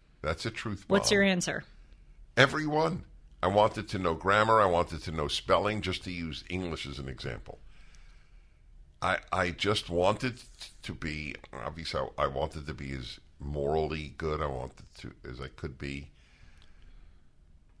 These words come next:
Speaker 1: You know what is interesting? When you say that, something to the effect, "I want to be a good person," to most people,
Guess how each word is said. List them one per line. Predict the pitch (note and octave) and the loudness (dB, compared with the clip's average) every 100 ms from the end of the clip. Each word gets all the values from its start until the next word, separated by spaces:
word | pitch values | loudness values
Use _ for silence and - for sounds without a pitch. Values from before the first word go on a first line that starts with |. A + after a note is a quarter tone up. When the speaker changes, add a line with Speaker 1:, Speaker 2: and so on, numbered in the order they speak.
| - | -4
Speaker 1:
You | G#2+ | 0
know | G2+ | 4
what | C#3 D3 | 6 6
is | F#2+ | 4
interesting? | G#2+ - B2 - A#2 A2+ - | 0 -2 -2 -2 -2 -4 -6
When | D#2 F2 E2 | -6 -4 -4
you | E2+ A2+ D3 | -8 -8 -4
say | - G#2 F#2 | 0 0 0
that, | F2+ D2+ G1+ - - - - _ - _ _ - - - - - _ _ _ - - - _ _ _ _ _ _ - _ _ _ _ _ _ _ _ | -2 -4 -4 -10 -18 -20 -20 _ -20 _ _ -20 -20 -20 -20 -20 _ _ _ -20 -20 -20 _ _ _ _ _ _ -20 _ _ _ _ _ _ _ _
something | - - G#2+ A2 | 0 2 2 0
to | F#2+ | -2
the | F2 F2 | -2 -2
effect, | - E2 - | 0 0 2
"I | D2+ | 2
want | E2 F2+ | 4 2
to | |
be | D#2 D#2 | 0 -4
a | C#2 | -8
good | B1 D#2+ D2 | -6 -6 -4
person," | - C2+ - G2 A2 A#2 - _ _ - - - - - _ _ - - _ _ _ _ - - - | -4 -4 -4 -4 -6 -10 -18 _ _ -20 -20 -20 -20 -20 _ _ -20 -20 _ _ _ _ -20 -20 -16
to | - G2 | -6 -2
most | F2 F#2 A#2 D#3+ - - | 0 4 4 4 -2 -4
people, | - G2 - - D#3 D#3 | -8 -8 -4 -2 0 -2